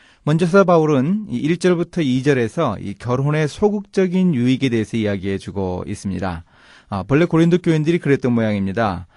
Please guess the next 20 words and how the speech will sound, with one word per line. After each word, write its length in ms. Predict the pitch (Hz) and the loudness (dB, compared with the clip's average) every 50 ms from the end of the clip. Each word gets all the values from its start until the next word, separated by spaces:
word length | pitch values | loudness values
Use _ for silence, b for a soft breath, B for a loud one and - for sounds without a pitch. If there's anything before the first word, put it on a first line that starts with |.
| b b b b | b b b b
이 120 | - 107 - | -10 -10 -6
독신 480 | - 135 143 139 - - 185 196 196 | -2 -2 -2 -2 -2 -2 0 0 0
생활에 420 | 175 - 190 185 185 180 180 180 165 | 2 2 2 4 4 4 2 2 2
대해서 380 | 165 160 156 147 139 - 165 | 2 0 0 0 0 0 -2
호의를 420 | 156 - - 202 202 202 190 190 165 | -2 0 0 2 2 4 2 2 2
가진 240 | 170 151 151 147 | 2 0 0 -2
사람들이 460 | 135 - 147 143 135 127 117 117 127 123 | -4 -2 -2 0 0 0 0 0 0 0
많았던 420 | 113 95 92 104 110 - 139 135 | 0 -2 -2 -4 -4 -2 -2 0
모양입니다. 720 | 127 117 110 101 95 90 87 90 82 85 82 82 87 98 - _ _ _ | 0 2 0 0 -2 -2 -4 -4 -6 -6 -8 -8 -10 -14 -18 _ _ _
그래서 300 | - 123 117 107 - - | -6 -6 -6 -6 -6 -6
바울에게 760 | 110 113 123 135 139 135 127 101 107 101 101 107 131 180 - b b b b b b | -2 2 2 4 4 4 2 2 0 -2 -2 -2 -2 -4 -6 b b b b b b
질문을 840 | - - 120 117 117 120 117 117 117 113 107 107 101 98 95 92 87 | -12 -4 -2 0 2 2 2 2 2 2 0 0 -2 -4 -4 -6 -6
했습니다. 640 | 104 135 131 - - 104 98 87 92 87 82 90 - b b b b b b | -6 -6 -6 -6 -4 -4 -4 -4 -6 -8 -8 -10 -16 b b b b b b
아, 160 | - 107 98 | -8 -8 -6
사실 300 | - 135 135 - - 160 | -4 -4 -6 -4 -2 0
우리가 280 | 143 135 139 139 151 143 | 0 0 0 2 2 2
알고 240 | 135 131 135 139 151 | 2 2 2 2 0
있기도 640 | 139 120 - - 135 131 120 135 135 135 139 135 135 | 0 -2 -4 -4 -4 -2 0 2 2 2 2 2 0
사도 240 | - - 151 147 151 | -2 -4 -4 -4 -4
바울도 800 | 110 - 110 107 110 123 139 135 123 123 107 104 120 156 196 | -4 -4 -4 -2 0 0 0 0 0 0 0 2 0 -2 -4